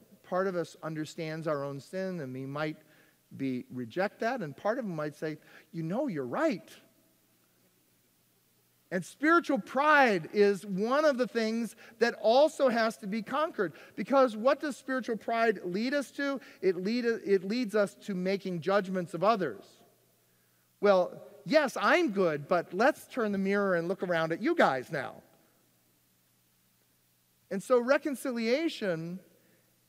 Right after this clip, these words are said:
should make the h-, soul, and part of the spiritual life is to make the soul more compassionate,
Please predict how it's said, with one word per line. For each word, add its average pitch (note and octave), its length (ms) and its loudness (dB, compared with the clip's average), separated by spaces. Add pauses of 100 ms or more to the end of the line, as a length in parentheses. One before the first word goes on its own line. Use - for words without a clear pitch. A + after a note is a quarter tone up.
(840)
should A3 380 -8
make A3 400 -4
the G3 140 -2
h-, E3+ 60 -14 (360)
soul, F3 880 -2 (180)
and D3+ 140 -10
part A#3+ 220 -2
of A#3+ 40 -12
the A3+ 80 -8
spiritual G3 400 -6
life E3+ 300 -2 (560)
is G3 260 -2
to - 240 -10
make F#3+ 460 -6
the F#3 100 -12
soul F3 340 -6
more D#3+ 320 -4
compassionate, D3 1120 -14